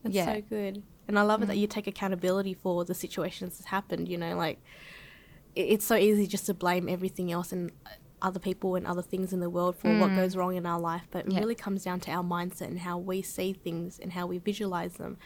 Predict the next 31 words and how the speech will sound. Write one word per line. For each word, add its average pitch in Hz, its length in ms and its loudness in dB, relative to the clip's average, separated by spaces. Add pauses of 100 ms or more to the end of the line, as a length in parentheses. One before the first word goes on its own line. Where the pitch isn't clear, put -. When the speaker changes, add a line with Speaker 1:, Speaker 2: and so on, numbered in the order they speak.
(140)
Speaker 1:
I 190 60 -4
mean, 190 180 0
of 190 80 -4
course, 202 300 -2
I 185 40 0
can't 185 240 -4
visualize, 175 520 -4 (160)
I'm 208 80 4
not 180 120 2
visualizing 175 540 -2
road 185 240 0
work - 220 -6 (180)
and 175 100 -4
then 175 140 -2
it - 160 -8
just - 240 -6
appears. - 580 -4
Speaker 2:
Yeah. 214 300 8
Speaker 1:
But 247 140 8
how - 140 8
you 196 140 2
kind 202 220 2
of 185 80 0
handle 185 400 0
it - 80 -2
within 175 260 -2
the 160 80 -2
situation 175 560 -6
and 175 80 -6
say, 190 140 -8
"Well, 262 380 -2